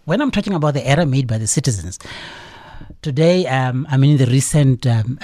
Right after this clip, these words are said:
uh, report by Stats S A, I think the numbers are saying that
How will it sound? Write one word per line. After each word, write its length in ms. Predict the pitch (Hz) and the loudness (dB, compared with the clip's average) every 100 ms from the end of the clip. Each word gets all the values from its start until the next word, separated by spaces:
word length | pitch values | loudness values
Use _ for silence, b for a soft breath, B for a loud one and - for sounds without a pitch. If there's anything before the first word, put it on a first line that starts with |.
| 131 | -6
uh, 200 | 143 139 | 0 2
report 280 | 113 - 135 | 2 2 0
by 80 | 120 | 0
Stats 320 | 107 - 139 | -2 0 0
S 160 | 135 123 | -2 -4
A, 220 | 139 123 | 0 0
I 80 | 107 | 0
think 220 | - 135 | 0 2
the 80 | 123 | 2
numbers 400 | 117 127 123 120 | 2 2 2 0
are 100 | 117 | -2
saying 360 | - 120 120 113 | 0 2 2 2
that 220 | 110 | -2